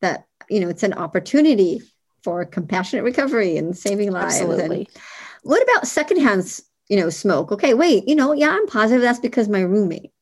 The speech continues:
Speaker 2: Yes. So as long as the cutoff levels are respected that we spoke of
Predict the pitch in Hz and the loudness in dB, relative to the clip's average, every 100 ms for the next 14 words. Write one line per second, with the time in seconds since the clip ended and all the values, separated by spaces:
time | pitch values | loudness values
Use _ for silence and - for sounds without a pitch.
0 | _ _ _ - - - - - - 220 | _ _ _ -14 -14 -16 -20 -20 -4 -2
1 | 175 - 233 214 - 226 214 214 247 311 | -2 0 0 0 0 -2 0 0 0 0
2 | 311 330 330 262 196 - 196 190 202 208 | 0 -4 -2 -2 -2 -2 -2 0 0 0
3 | 196 185 185 - 175 175 190 180 190 185 | 0 0 -2 -2 -4 -2 -2 -2 -2 -2
4 | - 180 175 180 | -2 -2 -2 -4